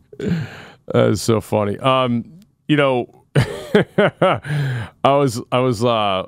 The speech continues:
I was laughing yesterday about this, but the, um, this stuff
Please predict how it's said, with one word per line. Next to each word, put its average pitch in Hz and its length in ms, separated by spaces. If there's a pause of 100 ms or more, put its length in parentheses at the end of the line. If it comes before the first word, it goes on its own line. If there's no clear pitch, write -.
I 113 100
was 110 140
laughing 117 600 (500)
yesterday 104 760
about 90 340
this, 92 240
but 95 260
the, 98 260
um, 82 280 (1000)
this 151 160
stuff - 540